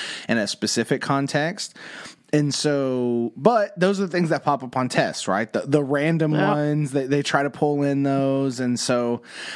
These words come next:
Speaker 1: I, I think this is my general strategy, you know, and obviously mandates are mandates. If people want you to use something, then by all means use it. But, um, I think the way I was, you know, fairly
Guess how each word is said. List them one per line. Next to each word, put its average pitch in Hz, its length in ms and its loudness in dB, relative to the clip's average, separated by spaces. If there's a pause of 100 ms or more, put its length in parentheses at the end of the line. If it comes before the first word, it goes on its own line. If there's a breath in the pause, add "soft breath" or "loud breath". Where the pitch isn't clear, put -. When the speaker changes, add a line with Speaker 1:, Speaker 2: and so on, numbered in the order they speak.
(320 loud breath)
Speaker 1:
I, 160 240 4
I 185 140 2
think 254 300 -2
this 196 340 2
is 190 160 0
my 151 200 2
general 147 440 0
strategy, 127 880 0 (220)
you 151 160 2
know, 151 140 2
and 143 120 -2
obviously 190 480 0
mandates 165 440 0
are 147 60 2
mandates. 101 400 -2
If 113 100 -2
people 175 260 2
want 156 240 0
you 151 60 -2
to 131 60 -2
use 135 420 0
something, 123 480 0
then 98 480 -2
by 123 160 4
all 123 160 0
means 113 320 -4
use 107 180 0
it. 95 140 -2
But, 180 400 2 (420 loud breath)
um, 139 420 2
I 120 80 0
think 170 480 -2
the 151 180 4
way 180 200 2
I 151 220 0
was, 156 320 -2 (160)
you 147 180 2
know, 139 80 2
fairly 196 480 0